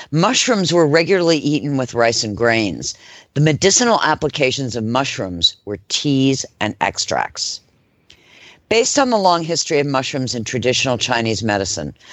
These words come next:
mushroom powders are an excellent choice for support, and extracts are best given for therapeutic applications.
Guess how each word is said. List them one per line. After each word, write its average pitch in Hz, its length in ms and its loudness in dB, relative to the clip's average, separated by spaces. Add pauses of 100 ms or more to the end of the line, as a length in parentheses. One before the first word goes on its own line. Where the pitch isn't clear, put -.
(260)
mushroom 170 460 2
powders 127 580 2
are 123 80 -4
an 120 140 -4 (120)
excellent 143 540 -2
choice 113 400 -2
for 113 100 -8
support, - 760 0 (380)
and 117 180 -2
extracts 117 760 0
are 123 60 -4
best 117 380 0
given 104 320 0
for 101 160 -6
therapeutic 95 680 0
applications. - 920 -2